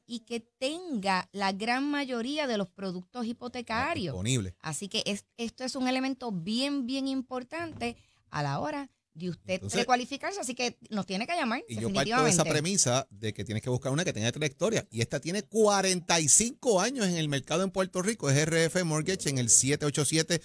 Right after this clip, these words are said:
Speaker 2: siete ocho dos, ochenta y dos cincuenta y cinco, que usted puede comunicarse ahora mismo a las ocho de la mañana, que los teléfonos ya están disponibles para que comience ese proceso de orientación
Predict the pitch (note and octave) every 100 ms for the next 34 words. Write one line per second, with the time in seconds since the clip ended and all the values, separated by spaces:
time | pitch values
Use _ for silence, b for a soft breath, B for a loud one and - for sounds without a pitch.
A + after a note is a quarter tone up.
0 | B B - - D3+ D3+ D#3 - C#3 D#3+
1 | F3 - C3+ B2 A#2 C#3 F3 - F3 E3+
2 | E3+ - C#4 A3+ F3+ D3+ D#3+ F#3+ G3 F#3+
3 | F#3 F3+ G3+ G3 F3 - E3+ F3 G#3 B2+
4 | G#2 A2 A#2+ D#3+ F3+ G#3+ A#3 B3 C#4+ A#3+
5 | B B - C#3+ C3+ C#3 C#3+ D#3+ F3+ E3+
6 | - F3 F3 E3 E3+ G3+ G3+ F3+ C#3+ B2+
7 | B2 B2+ C#3 D#3+ C#3 C3+ D3 C3+ B2+ B2+
8 | C3 C3 B2 A#2+ G#3 C4+